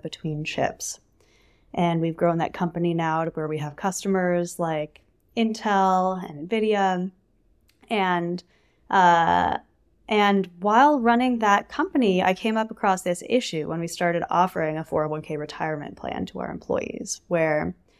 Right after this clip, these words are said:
uh, I wanted a climate-friendly investment option in the lineup. And so I asked our providers for one. And long story short, it took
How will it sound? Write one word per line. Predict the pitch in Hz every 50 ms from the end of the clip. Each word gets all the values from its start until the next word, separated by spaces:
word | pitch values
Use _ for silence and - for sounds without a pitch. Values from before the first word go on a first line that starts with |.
| _ _ _ _ _ _ _ _ _ -
uh, | - 190 180 175 165 160 160 160 -
I | 190 190
wanted | 185 185 190 190 185
a | 180 175
climate-friendly | 175 - - 185 175 180 175 180 - 185 175 165 175 165
investment | 165 160 170 214 - - 185 - -
option | - - - - 160 156
in | 147
the | 156 160
lineup. | 160 165 208 196 170 160 - -
And | - 170 170
so | - 170
I | 165 165
asked | - - 165 170 180 -
our | 214 220
providers | 220 247 226 196 175 160 160 156 151 -
for | - -
one. | 160 156 156 151 156 156 156 160
And | - 170 170 165 160 160 156 156 156
long | 170 175 185 208 220
story | 220 - - 190 175 170
short, | - - - 160 156 156 151 147 -
it | - - -
took | - 196 170